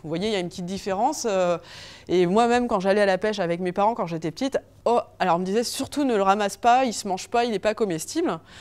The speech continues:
Or, en fait, je me suis aperçue que depuis que je travaille en archéologie, bah, il est présent en très grande quantité, autant que le bigorneau. Depuis, je le mange. Donc, euh,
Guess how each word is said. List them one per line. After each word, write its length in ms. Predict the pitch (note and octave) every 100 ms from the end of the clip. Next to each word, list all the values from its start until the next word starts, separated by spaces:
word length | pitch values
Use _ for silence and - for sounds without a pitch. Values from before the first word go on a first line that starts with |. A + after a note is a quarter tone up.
| - - -
Or, 180 | G#3 B3+
en 80 | G3
fait, 160 | D4+
je 60 | B3+
me 60 |
suis 120 | G3+ G#3
aperçue 400 | F#3+ G3 - C#4+
que 100 | A3+
depuis 240 | G3 B3
que 60 | A#3+
je 60 |
travaille 360 | - G#3 G#3 G#3
en 80 | F3
archéologie, 500 | E3+ - D3+ F#3+ C#4+
bah, 140 | G#3
il 100 | E3+
est 60 | E3+
présent 340 | - G#3 A3+
en 300 | A#3 G3 D#3+
très 200 | - A#3
grande 180 | A#3 A#3
quantité, 540 | G#3+ G3 F3+ A#3+ C#4 - -
autant 260 | B3 C#4
que 100 | C4+
le 60 | B3
bigorneau. 560 | G3 G3 E3+ F3+ D4+ F4 -
Depuis, 340 | E3+ A3+ A#3 A#3+
je 100 | G3+
le 100 | G3
mange. 360 | F#3+ A3+ C#4 F3 - -
Donc, 280 | F3+ G#3+ G#3+
euh, 560 | G3+ F3+ F3+ F#3+ F3